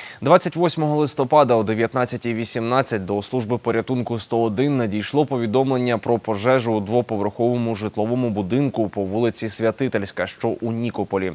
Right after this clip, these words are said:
Повідомляють в обласному управлінні Державної служби з надзвичайних ситуацій. Рятувальники встановили, що пожежа виникла на даху житлового будинку. Гасили вогонь майже дві години. Під час пожежі зруйновані покрівля та перекриття.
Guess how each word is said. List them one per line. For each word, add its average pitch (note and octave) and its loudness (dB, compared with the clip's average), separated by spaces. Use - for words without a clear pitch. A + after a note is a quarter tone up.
Повідомляють B2+ 2
в - -2
обласному A2+ -2
управлінні A2+ -2
Державної G#2 0
служби A2+ -2
з G#2 -6
надзвичайних G#2 -2
ситуацій. G2+ 0
Рятувальники A2+ 0
встановили, A2 0
що G2 -6
пожежа G#2 2
виникла A2 -2
на A2 0
даху G#2 -2
житлового G#2+ -2
будинку. G#2+ -2
Гасили B2 2
вогонь G#2+ 2
майже G#2+ 0
дві G2+ -2
години. G2 -2
Під - -12
час A2+ 4
пожежі A#2 2
зруйновані G2+ -2
покрівля G#2+ -2
та G2 0
перекриття. G#2 -2